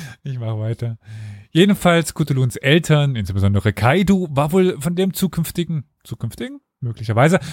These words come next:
Bräutigam so begeistert, dass er ihre, dass er die Tochter anflehte, ihn zu heiraten, auch ohne Ringkampf. Cthulhun wollte jedoch in einem fairen Kampf gewinnen. Wie das endet,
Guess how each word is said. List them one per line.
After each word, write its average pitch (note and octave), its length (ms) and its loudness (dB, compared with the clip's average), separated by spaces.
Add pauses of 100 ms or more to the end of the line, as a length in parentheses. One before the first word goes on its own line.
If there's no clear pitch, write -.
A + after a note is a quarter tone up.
Bräutigam B2+ 680 0
so G#2+ 220 4
begeistert, A#2+ 540 2
dass C3+ 120 -2
er D#3+ 180 0
ihre, D3+ 380 0 (340)
dass - 320 -4 (680)
er C#3 120 -4
die A2+ 80 -2
Tochter - 340 0
anflehte, A2 560 -2 (640)
ihn C#3+ 100 2
zu B2+ 160 4
heiraten, G#2 360 4
auch - 160 -4
ohne F#3 260 8
Ringkampf. A2 480 2 (500)
Cthulhun D3 520 4
wollte G#2+ 240 4
jedoch B2 340 0 (160)
in D3 80 -2
einem A2 240 0
fairen A#2 440 4
Kampf F#2+ 340 -2
gewinnen. G2+ 540 4 (2000)
Wie C3 80 -2
das A#2+ 160 4
endet, D3 400 2